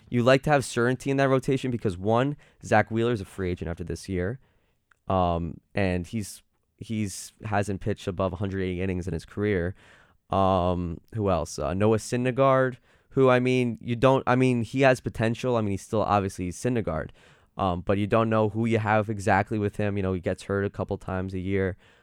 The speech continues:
Um, but deGrom is a, a solidified guy in your rotation. You wanna keep him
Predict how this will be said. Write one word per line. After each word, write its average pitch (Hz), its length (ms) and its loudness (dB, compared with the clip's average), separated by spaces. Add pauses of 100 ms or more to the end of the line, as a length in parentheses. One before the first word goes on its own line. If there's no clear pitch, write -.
(180)
Um, 92 260 -2
but 101 120 -2
deGrom 117 400 2
is 117 120 -2
a, 104 180 -4
a 110 80 0
solidified 110 880 2
guy 104 300 2
in 90 120 0
your 92 120 -2
rotation. 95 480 -4
You 92 80 -2
wanna 113 240 0
keep 135 320 -4
him 85 180 -6